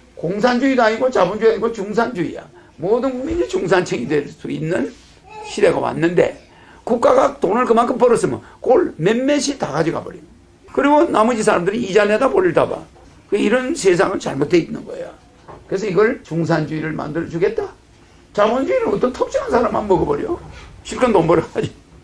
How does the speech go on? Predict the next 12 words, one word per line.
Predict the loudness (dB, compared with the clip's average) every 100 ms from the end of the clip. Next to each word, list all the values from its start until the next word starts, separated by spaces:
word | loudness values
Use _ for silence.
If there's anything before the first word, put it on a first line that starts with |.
| _ -20 -20 -20 -20 -8 0
응. | 0 -2 -10 -2
그럴 | 0 2
때는 | 2 2 -2 -12 -2
공동자본주의. | 2 4 2 2 0 0 -6 -14 -16 -18 -18 -8
그러면 | -2 0 0 -4 -12 -6
공동자본주의에서 | 0 0 2 2 2 2 2 -2 -2 2 2 2 -2 -6 -6
제일 | 0 0
중요한 | 0 -4 -2
게 | -2 -2
국민 | -4 -6 2
배당제 | 4 4 2 0 0
실시야. | -2 -10 -12